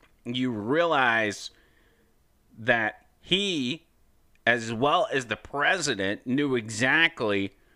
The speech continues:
what was going to happen with all this. You see that now. He said it's going to be a disaster. His, his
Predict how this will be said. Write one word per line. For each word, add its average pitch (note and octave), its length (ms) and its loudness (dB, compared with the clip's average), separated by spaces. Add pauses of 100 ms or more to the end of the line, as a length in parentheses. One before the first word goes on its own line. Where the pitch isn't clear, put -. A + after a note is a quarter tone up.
(400)
what C#3 280 2
was B2+ 160 -2
going C3 360 -2
to A2+ 60 0
happen G#2 540 0
with E2+ 140 -4
all E2+ 160 -2
this. D2+ 320 -8
You D#3+ 80 0
see A#3 300 -2
that G#2+ 260 0
now. F2+ 240 -2 (960)
He B2+ 180 2
said D#3+ 260 4
it's D#3 140 -2
going E3+ 240 -2
to G#3 60 0
be G3 200 -2
a F3+ 80 0
disaster. B2 800 0
His, G2+ 240 -4
his A2 300 0